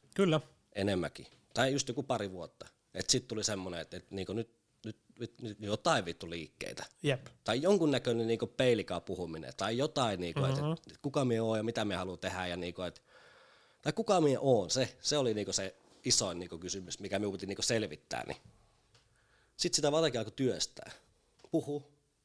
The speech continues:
Speaker 1: Kyllä.
Speaker 2: Se oli ehkä se yksi isoin, yksi isompia niinku <clears throat> ratkaisuja siihen. Mut me on hyvin semmonen niinku luonteeltaan semmonen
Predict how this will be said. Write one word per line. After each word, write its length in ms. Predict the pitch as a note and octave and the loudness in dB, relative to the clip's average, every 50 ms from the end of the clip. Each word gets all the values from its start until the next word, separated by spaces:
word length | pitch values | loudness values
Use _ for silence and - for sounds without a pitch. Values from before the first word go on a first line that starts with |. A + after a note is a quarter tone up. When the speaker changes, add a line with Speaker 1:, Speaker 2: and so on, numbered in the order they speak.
| _ _ - | _ _ 0
Speaker 1:
Kyllä. 200 | - F#3 D#3 D3+ - - _ _ _ _ _ _ _ _ _ _ _ - | 2 4 4 4 0 -4 _ _ _ _ _ _ _ _ _ _ _ -4
Speaker 2:
Se 140 | - - | 0 2
oli 140 | B2 A2+ A2 | 2 2 2
ehkä 260 | A2 A2 G#2 - - | 0 -2 -2 -2 -2
se 200 | G#2 - A2+ G#2+ | -2 -2 -2 -2
yksi 220 | A2 G#2+ - - A#2 | -4 -6 -6 -6 -4
isoin, 280 | - A2+ G#2+ G#2 G2 - - _ _ _ _ _ _ _ _ | -4 -2 -2 -4 -6 -8 -12 _ _ _ _ _ _ _ _
yksi 180 | A#2 - - A2 | -8 -6 -6 -4
isompia 360 | G#2 G#2+ G2 G2 - F#2+ F#2+ | -4 -4 -4 -4 -6 -6 -4
niinku 300 | G2 G2+ G2 G2+ G2 - - _ _ _ _ | -4 -4 -4 -4 -6 -8 -10 _ _ _ _
<clears throat> 300 | - - - E3 C#3+ B2+ | 4 4 4 4 2 0
ratkaisuja 480 | A#2+ A2+ - - - G#2+ G2 G2 F#2+ | -2 -2 -2 -4 -8 -4 0 0 2
siihen. 300 | F2+ A2 G#2 G2 F#2+ E2+ - _ _ - - - - - - - - - - - _ _ | 2 0 -2 -4 -6 -8 -14 _ _ -20 -20 -20 -20 -20 -20 -20 -20 -20 -20 -20 _ _
Mut 220 | - A2 - - B2+ | -6 -6 -6 -2 0
me 160 | C3 C#3 C#3 | 2 4 6
on 260 | C#3 D3 D3+ D3+ C#3 | 6 6 6 4 2
hyvin 300 | D3 D#3 D3 D#3 C#3+ B2 | 0 0 2 2 2 4
semmonen 460 | A#2+ A2+ G#2+ A2 A2 A2 A2 G#2+ A2 | 2 2 0 0 -2 -2 -2 0 0
niinku 480 | A2 A2+ A2+ A2 - A#2+ A#2 G#2+ - - _ _ _ _ _ | 0 0 0 -2 -2 -4 -4 -4 -6 -10 _ _ _ _ _
luonteeltaan 560 | C#3+ B2+ A#2+ A2+ G2+ F2+ F2 F2 E2+ D#2+ E2 | -2 0 2 2 0 -2 -4 -6 -6 -4 -4
semmonen 400 | F#2+ F#2 F2+ F2 F2 F2 E2+ F2 | -4 -4 -4 -6 -6 -6 -6 -8